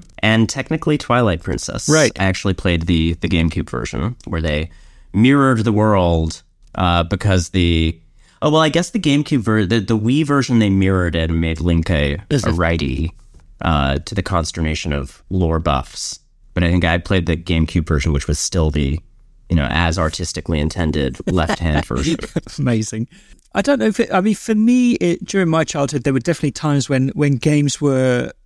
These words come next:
Speaker 2: were a refuge, I suppose, somewhere, so I sort of retreated.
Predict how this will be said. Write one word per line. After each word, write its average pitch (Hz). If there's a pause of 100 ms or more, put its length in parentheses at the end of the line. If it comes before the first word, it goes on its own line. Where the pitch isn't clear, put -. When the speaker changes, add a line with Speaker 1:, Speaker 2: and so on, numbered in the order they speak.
Speaker 2:
were 143
a 131
refuge, 156
I 156
suppose, 165
somewhere, 127 (160)
so 127
I 135
sort 143
of 117
retreated. 147